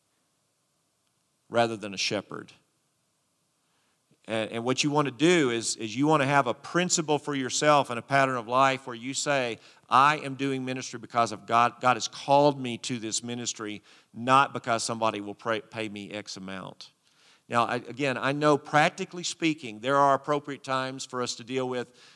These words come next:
you know, a church is calling and they say, "We want you to work sixty hours a week and we can only pay you half of what you, you'll be able to live on." I mean, I'm not saying that couldn't be the call of God. You, you know, sometimes you have to say,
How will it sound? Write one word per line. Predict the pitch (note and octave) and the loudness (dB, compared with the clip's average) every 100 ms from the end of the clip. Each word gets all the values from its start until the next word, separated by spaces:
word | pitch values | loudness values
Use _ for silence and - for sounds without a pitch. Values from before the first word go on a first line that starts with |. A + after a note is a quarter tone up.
| - | -12
you | |
know, | B2+ A#2 | -6 -6
a | |
church | - C#3+ C#3+ C#3 | -2 0 0 -2
is | - | -6
calling | C#3 C3+ C3+ C3+ C3 | 2 2 4 -2 -6
and | A#2 | -10
they | A#2+ | -8
say, | A#2+ C3+ B2 A#2+ A#2+ A#2 | -4 -2 -2 -4 -6 -8
"We | B2 | -6
want | B2+ C3 | -4 -6
you | A#2+ | -8
to | |
work | A#2 B2+ B2+ - | -2 0 0 -2
sixty | - - B2+ A#2+ | -8 -8 -6 -2
hours | A#2+ A#2 A#2 | -2 -2 -8
a | |
week | A2+ A#2+ A#2 | -8 -8 -8
and | G#2+ | -12
we | A2 | -12
can | A#2+ | -12
only | A#2 A2+ | -12 -12
pay | - A#2 | -8 -8
you | G#2+ | -8
half | G2+ A#2 A#2 | -6 -4 -4
of | A2+ | -6
what | G2 G#2 - _ | -8 -10 -10 _
you, | G#2 G#2+ | -16 -12
you'll | G#2+ G#2+ | -10 -8
be | G#2 | -8
able | G2 G2+ | -8 -10
to | |
live | G2 G2 | -10 -12
on." | - F2+ _ _ _ _ _ _ _ _ _ _ _ _ _ _ _ _ _ _ _ _ _ | -16 -20 _ _ _ _ _ _ _ _ _ _ _ _ _ _ _ _ _ _ _ _ _
I | G#2+ | -10
mean, | B2+ A#2 G#2+ _ - | -8 -8 -12 _ -14
I'm | A#2 | -4
not | C3+ | -2
saying | B2+ C#3+ | 0 -2
that | C3+ - | -2 -8
couldn't | - E3 F3 D#3+ | -2 0 0 -2
be | D3+ | -2
the | C3+ | -2
call | - C3+ B2+ | 0 2 2
of | A2 | -2
God. | C#3+ E3 A2+ | 0 0 0
You, | A2+ | -4
you | A#2 C3 | -6 -6
know, | |
sometimes | A#2 C#3+ C3 C3+ A#2+ | -4 -4 -4 -6 -4
you | B2+ | -4
have | B2 - | -4 -4
to | |
say, | A#2 D3+ D#3 C3+ A#2+ | -6 0 0 0 -4